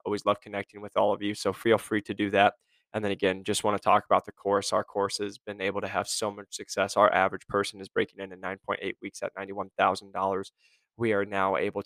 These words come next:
to put a six-month guarantee, and we have a six-month guarantee on our actual course, being able to know that every person that we allow into the course will break into medical device sales. Um, as you can hear, the average is under ten weeks. It's under three mon-, or under four months. And so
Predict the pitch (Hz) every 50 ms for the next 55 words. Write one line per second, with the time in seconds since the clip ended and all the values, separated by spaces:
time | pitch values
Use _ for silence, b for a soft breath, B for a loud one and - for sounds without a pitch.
0 | - - 104 98 98 101 101 - _ _ _ _ _ _ _ _ - 131 117 -
1 | - 123 - - 120 110 107 - - 107 101 101 98 - - 98 92 92 98 95
2 | 98 104 98 98 98 - - 104 - _ 95 95 - _ 101 95 95 95 - -
3 | 95 98 104 - 85 90 95 92 71 90 95 95 92 98 - _ _ _ _ _
4 | _ _ _ _ _ _ - 113 113 - - 110 107 - - - 120 110 107 101
5 | - - 113 107 101 101 101 95 95 95 - - 101 98 98 98 98 95 92 90
6 | 90 90 - - 104 110 104 - - 104 101 - 107 98 92 85 104 101 98 101
7 | 90 95 92 87 78 95 98 - 107 101 110 - - - 113 113 120 123 - -
8 | - _ _ _ _ - - - 107 104 101 95 98 98 - 95 90 98 - 98
9 | 98 95 95 92 95 - _ 95 - 92 92 95 - - - 98 98 98 98 -
10 | - - - - _ - 98 95 95 98 98 92 92 98 - 101 98 - 95 101
11 | _ 98 98 101 - 101 101 - 80 92 92 - 98 95 101 98 98 - - -
12 | 104 104 98 98 - - - 110 101 98 95 101 98 - 90 90 - 90 98 98
13 | 92 - - 104 95 92 92 90 95 92 - 98 98 95 95 92 _ - 104 101
14 | 95 - - 98 95 95 95 98 98 - - 98 - - 101 101 -